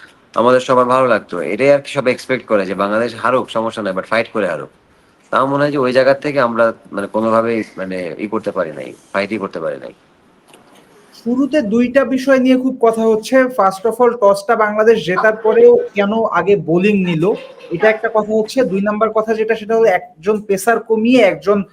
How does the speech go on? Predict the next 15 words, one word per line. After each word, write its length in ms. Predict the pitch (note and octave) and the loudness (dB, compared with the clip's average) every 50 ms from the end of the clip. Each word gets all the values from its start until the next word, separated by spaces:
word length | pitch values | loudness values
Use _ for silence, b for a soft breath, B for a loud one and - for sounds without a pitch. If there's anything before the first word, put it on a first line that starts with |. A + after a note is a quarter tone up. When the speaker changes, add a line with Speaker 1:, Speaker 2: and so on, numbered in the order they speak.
| b b b b b D3 | b b b b b -14
Speaker 2:
ব্যাটার 520 | C3 - F3 F3 F#3 F3+ A#3+ A#3 A3+ G3 | -2 2 2 2 4 4 2 0 0 0
নেয়া 260 | G3+ G3+ G3 F#3+ F3+ | 0 2 2 2 2
হয়েছে। 440 | E3 D#3+ D3 C#3 C3+ - - C3+ - b b b b b _ | 2 2 2 0 0 -2 -6 -10 -12 b b b b b _
তাসকিনের 560 | E3+ E3 E3 - - - G#3 G3+ G#3 G#3 G3+ | -2 -2 -2 -4 -6 -4 -2 -2 -2 -4 0
জায়গায় 320 | E3+ G3+ G3 G3 G3+ G#3+ | 2 2 2 2 2 0
শরীফুলকে 920 | G#3 - - F3+ F#3 F3+ F#3 - G#3+ G#3 G3+ G3+ - G#3 G#3 G#3 G#3 G#3 F#3+ - | -2 -4 -4 -4 -4 -6 -4 -6 -6 -6 -6 -2 2 2 4 4 2 2 0 -2
নেয়া 220 | F3+ F#3 F#3 F#3+ F#3 | -4 -2 0 0 2
হয়নি, 440 | F3+ F#3+ F#3+ F#3+ F#3 F#3+ G#3 A3+ b b b b b b b | 2 2 0 0 0 -2 -4 -4 b b b b b b b
আহ, 220 | C#3+ D3 D3 C#3+ | -4 -4 -2 -2
একজন 280 | D3+ D#3+ D#3+ - F3+ D#3+ | -2 -2 -4 -4 -6 -4
জাকের 340 | - D#3+ D#3+ E3 - G3+ G3+ | -2 -2 0 0 0 0 0
আলী 140 | G3 G3 | 2 2
অনেককে 420 | F3+ D#3 E3 F3 E3+ F3 E3+ F3+ D#3+ | 2 0 0 0 -2 -4 -4 -2 -2
নেয়া 180 | D3+ C#3+ C3+ | 0 0 -2
হয়েছে। 320 | C#3 C3+ B2+ A#2+ - B2+ | -2 -4 -6 -8 -10 -14